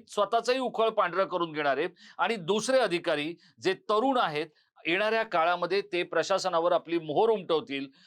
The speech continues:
अशा अधिकाऱ्यांना आत्ता प्रशासनामध्ये वाव मिळणार आहे. अर्थात ते अधिकारी सुद्धा काही मो-, बड्या राजकीय नेत्यांचे नातेवाईक, काही बड्या राजकीय नेत्यांचे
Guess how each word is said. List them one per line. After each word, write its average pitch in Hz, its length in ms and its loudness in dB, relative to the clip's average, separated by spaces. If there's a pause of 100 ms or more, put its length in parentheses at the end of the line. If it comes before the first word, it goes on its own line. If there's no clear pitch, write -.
(120)
अशा 214 340 0
अधिकाऱ्यांना 165 800 0
आत्ता 156 360 2
प्रशासनामध्ये 151 840 -2 (260)
वाव 151 260 2
मिळणार 143 340 0
आहे. 123 100 2 (100)
अर्थात 156 340 0 (180)
ते 185 100 2
अधिकारी 175 580 -2
सुद्धा 165 480 0 (380)
काही 165 240 0
मो-, 143 260 -10
बड्या 156 320 2
राजकीय 147 480 -2
नेत्यांचे 147 580 -2
नातेवाईक, 175 680 -2
काही 147 180 0
बड्या 143 280 0
राजकीय 139 380 -4
नेत्यांचे 135 480 -4